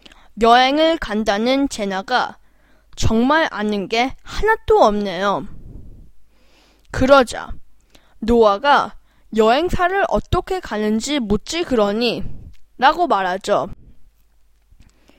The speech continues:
여행사는 여행에 관한 상품을 파는 곳이에요. 비행기 티켓, 호텔, 렌트카, 혹은 함께 묶어서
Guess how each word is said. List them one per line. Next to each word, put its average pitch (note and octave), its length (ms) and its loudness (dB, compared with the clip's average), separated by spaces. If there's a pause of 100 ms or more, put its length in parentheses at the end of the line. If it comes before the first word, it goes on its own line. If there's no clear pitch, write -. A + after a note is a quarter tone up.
(160)
여행사는 A#3+ 960 0 (580)
여행에 B3 680 2
관한 A#3 480 -2
상품을 F4+ 640 4 (120)
파는 F#4+ 320 2
곳이에요. G3+ 640 2 (1200)
비행기 D#4 600 2
티켓, D#4+ 440 -4 (640)
호텔, A3+ 640 0 (480)
렌트카, A3+ 640 -2 (680)
혹은 D#4 500 4 (240)
함께 G#4 480 0
묶어서 G#3 760 2